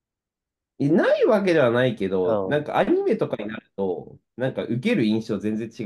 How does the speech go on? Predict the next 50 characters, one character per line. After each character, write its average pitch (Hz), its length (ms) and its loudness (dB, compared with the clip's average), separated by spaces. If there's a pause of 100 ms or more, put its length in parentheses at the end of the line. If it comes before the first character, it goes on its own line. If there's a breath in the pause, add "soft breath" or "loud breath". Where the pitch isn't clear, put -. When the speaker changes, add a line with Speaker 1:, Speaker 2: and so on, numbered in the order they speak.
(120)
Speaker 1:
う 110 40 -2
な 101 120 -4
と - 120 -12
い 90 40 -8
う 87 40 -14
か、 - 180 -18
う 170 100 0
っ - 20 0
て - 260 -10
な 90 140 -6
る。 - 100 -18
Speaker 2:
う 131 40 -2
ん。 120 80 -4
Speaker 1:
例 151 120 2
え 113 40 2
ば、 95 160 0
な 104 80 0
ん 104 60 -2
か - 60 -14
声 - 260 -8
優 - 160 -20
の - 80 -20
声。 - 460 -4 (520)
Speaker 2:
あ - 60 -6
あ、 117 40 0
あ 110 40 2
あ、 107 1080 0
あ - 20 -10
あ。 95 40 -10
ま 101 120 -10
あ、 - 60 -20
声 247 200 2
の 170 100 4
イ 123 60 2
メ 143 120 2
ー - 20 -4
ジ - 80 -10
と - 80 -12
か - 140 -8
は 95 60 -6
違 - 20 -12
っ - 20 -20
た 110 140 -6
り 262 260 -2
す - 60 -8
る 101 80 -8
よ 180 60 -8
ね。 98 60 -16
Speaker 1:
声 - 0 -
優 - 20 -20